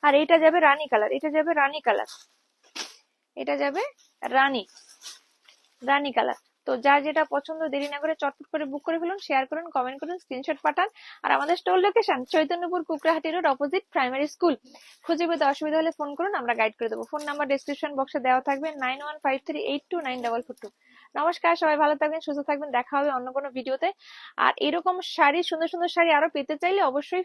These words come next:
উম, আমার স-, ভিডিওগুলো শেয়ার করুন আর আমাদেরকে ফলো করে রাখুন এরকম ভিডিও আরো দেখতে চাইলে। নমস্কার, সবাই ভালো থাকবেন।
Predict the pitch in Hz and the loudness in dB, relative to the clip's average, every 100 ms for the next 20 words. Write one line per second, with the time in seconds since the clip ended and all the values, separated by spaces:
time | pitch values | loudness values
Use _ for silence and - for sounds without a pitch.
0 | - 269 269 254 254 262 - _ _ _ | -6 -10 -4 -2 -4 -8 -16 _ _ _
1 | 247 262 277 330 - 285 302 370 415 - | -6 -4 -4 -6 0 0 2 -2 -4 -4
2 | 240 240 247 330 - 240 247 269 262 240 | -4 -4 -4 -6 -4 0 2 0 0 -2
3 | 233 233 262 240 233 254 277 247 - 214 | -6 -8 -8 -8 -4 -2 -2 -4 -6 -6
4 | - - - _ _ _ _ _ - 247 | -4 -6 -8 _ _ _ _ _ -10 -10
5 | 262 - 330 269 233 220 - - - | -8 -6 -4 -4 -6 -6 -10 -16 -18